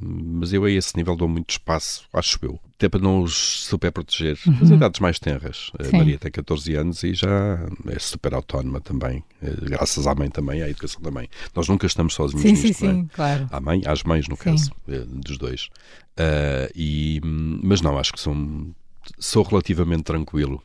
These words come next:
Speaker 1: em relação a eles, em, em relação à proximidade.
Speaker 2: E o que é que
Speaker 1: Eh,
Speaker 2: mais te preocupa em relação ao futuro deles, Paulo?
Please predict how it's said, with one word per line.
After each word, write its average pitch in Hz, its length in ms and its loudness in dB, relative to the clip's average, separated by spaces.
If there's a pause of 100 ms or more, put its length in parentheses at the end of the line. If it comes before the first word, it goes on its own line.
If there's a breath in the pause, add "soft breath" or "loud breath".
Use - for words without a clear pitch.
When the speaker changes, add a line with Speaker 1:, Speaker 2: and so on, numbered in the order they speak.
(120)
Speaker 1:
em 73 80 -8
relação - 380 -8
a 71 80 -4
eles, 69 500 -6
em, 69 600 -8 (120)
em 71 80 -8
relação - 280 -6
à - 40 -4
proximidade. 71 600 -2 (200)
Speaker 2:
E 202 80 2
o 175 40 2
que 139 80 2
é 196 40 6
que 135 60 0
Speaker 1:
Eh, - 20 6
Speaker 2:
mais 180 160 6
te - 60 -8
preocupa 160 480 0
em 156 60 2
relação 160 300 0
ao 156 40 2
futuro 156 300 -2
deles, 143 260 -2
Paulo? 147 320 -4